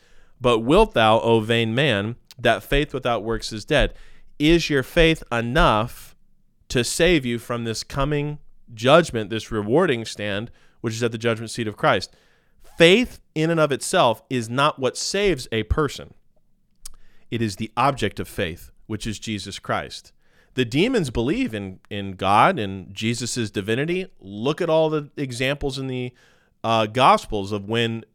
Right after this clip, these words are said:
demons were kel-, uh, uh, torn or rent out of people. And they're like, "Oh, is the judgment now, thou son of man, thou son of," all this stuff.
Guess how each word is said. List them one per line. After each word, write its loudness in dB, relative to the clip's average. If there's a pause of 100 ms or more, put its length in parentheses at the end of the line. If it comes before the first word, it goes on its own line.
demons -4
were -6
kel-, 0
uh, 2 (420)
uh, 0 (100)
torn 0
or 0
rent -2
out -2
of -10
people. -6 (380)
And -8
they're -2
like, 0
"Oh, -6
is -10
the -14
judgment -4
now, 2
thou 0
son -4
of -4
man, -4
thou -6
son -6
of," -8
all 0
this -6
stuff. -4